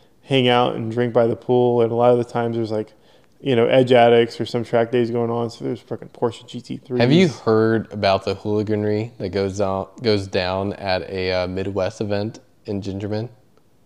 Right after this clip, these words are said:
Speaker 2: in Michigan?
Speaker 1: Like, wait, you're talking about Midwest Festival?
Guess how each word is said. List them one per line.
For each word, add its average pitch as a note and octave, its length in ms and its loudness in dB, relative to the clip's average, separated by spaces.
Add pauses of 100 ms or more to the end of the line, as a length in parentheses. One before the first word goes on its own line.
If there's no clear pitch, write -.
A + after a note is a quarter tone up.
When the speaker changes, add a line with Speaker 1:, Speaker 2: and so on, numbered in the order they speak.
(260)
Speaker 2:
in G#2+ 100 -6
Michigan? G#2+ 480 0 (160)
Speaker 1:
Like, C3 300 4 (480)
wait, C3+ 220 4
you're B2+ 100 0
talking C3+ 120 -8
about C3 120 -4
Midwest A#2+ 400 -6
Festival? C3+ 420 -12